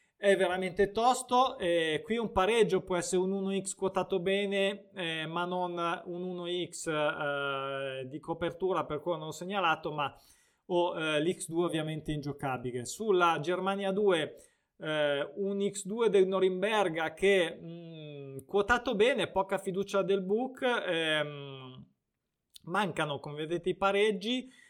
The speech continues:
eh, si può fare, non vedo perché non si possa fare, eh, insomma, eh, sicuramente superiore in tutti i, i punti e valori,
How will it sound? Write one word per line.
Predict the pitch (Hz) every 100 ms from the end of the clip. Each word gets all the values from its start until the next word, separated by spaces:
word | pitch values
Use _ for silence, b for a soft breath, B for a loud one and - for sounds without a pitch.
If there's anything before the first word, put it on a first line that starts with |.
| B B -
eh, | 156 156 147 135 127 123 117 113
si | 113 165
può | 175 185
fare, | 165 147 185 147
non | 143
vedo | 147 160 165
perché | 170 -
non | 165 170
si | 175
possa | 190 185 - 208
fare, | 180 170 196 220
eh, | 175 156 147
insomma, | 151 - 160 151 147 139 - 147 139 135
eh, |
sicuramente | - 147 165 165 175 170
superiore | 165 170 - 185 240 151
in | 143 143
tutti | 165 170
i, | 175 160 170 165 170
i | 160
punti | 185 180 170
e | 170
valori, | 220 185 156 151